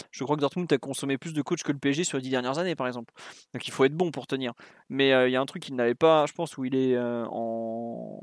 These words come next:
Il a pas su s'adapter à ça, c'est le... le calendrier français par rapport au calendrier allemand.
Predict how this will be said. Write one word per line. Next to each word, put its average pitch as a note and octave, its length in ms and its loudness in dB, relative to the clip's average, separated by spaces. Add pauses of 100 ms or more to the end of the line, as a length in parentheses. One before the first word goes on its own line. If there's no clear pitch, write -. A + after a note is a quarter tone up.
(140)
Il - 80 -6
a B2 40 -2
pas D#3+ 120 0
su - 120 -8
s'adapter D3 380 0
à D3 60 2
ça, E3 320 2
c'est - 240 -4
le... A#2+ 420 0
le A#2+ 120 -4
calendrier D#3 580 0
français D3+ 360 -4
par C#3 180 0
rapport B2+ 260 0
au B2 80 -6
calendrier C3+ 500 0
allemand. A#2 320 0